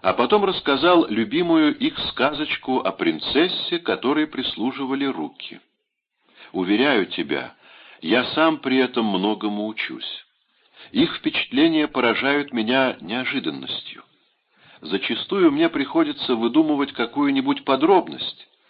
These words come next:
и если в следующий раз я забываю её, они сейчас же говорят, что в прошлый раз было иначе. И теперь уж я стараюсь без малейшего изменения бубнить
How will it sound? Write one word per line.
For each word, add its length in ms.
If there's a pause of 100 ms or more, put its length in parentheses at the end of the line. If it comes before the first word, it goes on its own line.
(260)
и 80
если 380
в 80
следующий 560
раз 320
я 300
забываю 680
её, 380 (540)
они 300
сейчас 440
же 140
говорят, 640
что 240
в 120
прошлый 520
раз 260
было 280
иначе. 680 (760)
И 100
теперь 360
уж 160
я 120
стараюсь 480
без 200
малейшего 680
изменения 760
бубнить 640